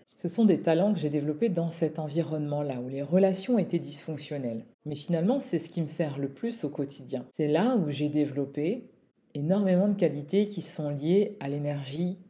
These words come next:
yang. Et c'est là où aussi s'est créé le déséquilibre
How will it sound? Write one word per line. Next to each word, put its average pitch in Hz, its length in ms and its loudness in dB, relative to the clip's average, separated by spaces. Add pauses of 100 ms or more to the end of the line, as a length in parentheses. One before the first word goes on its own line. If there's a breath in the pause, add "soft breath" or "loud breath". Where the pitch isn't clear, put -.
(160)
yang. 127 480 -2 (480)
Et 156 80 -2
c'est 151 160 2
là 208 160 4
où 185 200 6
aussi 147 400 0
s'est 196 160 -2
créé 170 320 0
le 147 160 2
déséquilibre 127 1000 -2